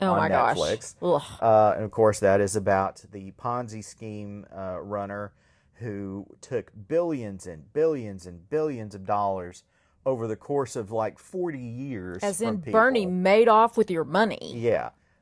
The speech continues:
Speaker 2: Um, and the fact that he was almost caught two or three times, um, it just makes this worse.
Speaker 1: Yeah.
Speaker 2: So, uh, check it out. It's four episodes. We've seen the first two,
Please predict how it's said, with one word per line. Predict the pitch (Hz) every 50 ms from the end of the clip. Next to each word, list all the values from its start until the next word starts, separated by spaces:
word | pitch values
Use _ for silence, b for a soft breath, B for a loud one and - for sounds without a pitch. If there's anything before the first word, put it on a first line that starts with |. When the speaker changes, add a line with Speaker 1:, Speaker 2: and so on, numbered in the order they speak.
| _ _ -
Speaker 2:
Um, | 107 110 107 104 101 101 98 98 95 90 - _ _ _ _ -
and | 120 120 117 107
the | 107
fact | - - 151 135 139 139 - -
that | 127 - -
he | 147 131 117
was | 113 113 110 101 - - - _ _ _ _ _ _ _ _ _ _ -
almost | 131 165 202 240 220 170 139 127 - - -
caught | - 147 139 139 - - -
two | - - 214 208
or | 175 147
three | - - 160 156 135 117
times, | - - 156 170 175 139 98 76 78 85 80 95 98 - - - _ _ _ _ _ _ _ _ _ _ _ _ _ _ _ _ -
um, | 107 107 107 107 107 107 107 107 107 107 107 101 - - _ _
it | - - 110
just | 123 131 117 - 131
makes | 127 127 123 110 - - - -
this | 123 107 95 98 113 110 104 - - - - - - _ -
worse. | 98 101 98 95 107 104 82 62 - - - - - - - 170
Speaker 1:
Yeah. | 175 156 147 139 - - _ _ _ _
Speaker 2:
So, | _ - - - 127 113 110 107 107 107 104 104 104 101 95
uh, | - 101 101 98 98 92 82
check | - - - 123 120 143
it | 143
out. | 135 120 117 117 117 107
It's | 104 107 101 - - - _ _ _
four | _ - - - - 165 180 202 180 117
episodes. | 104 92 - 95 90 - - 85 76 76 73 76 85 - - _ _ _ _ _ _ _
We've | - 113 127 131
seen | - - 165 156
the | 151 135
first | - 143 135 135 - - -
two, | - 110 95 87 82 82 85